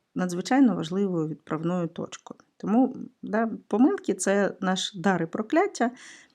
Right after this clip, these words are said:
і від ставлення до них залежить, чи беремо ми цей цінний досвід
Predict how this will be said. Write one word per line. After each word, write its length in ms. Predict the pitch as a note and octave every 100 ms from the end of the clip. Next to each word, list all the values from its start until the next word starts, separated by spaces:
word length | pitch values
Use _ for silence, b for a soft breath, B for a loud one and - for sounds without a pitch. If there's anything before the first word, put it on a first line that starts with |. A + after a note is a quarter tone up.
| B
і 80 | -
від 160 | G#3 G#3+
ставлення 560 | - D4+ E4+ C#4 A#3
до 160 | G#3+ G#3
них 440 | G#3 G#3 G#3 - C#4
залежить, 800 | F3+ F#3+ G#3+ C#4+ C4 A3 G#3+ - b b b b -
чи 340 | - A3 G#3+
беремо 480 | F3+ G3+ A#3 C4 G#3+
ми 140 | F#3+
цей 220 | F#3 F#3
цінний 520 | F3+ - G3 F3+ E3+ E3
досвід 680 | E3 D#3+ D#3 - B2 -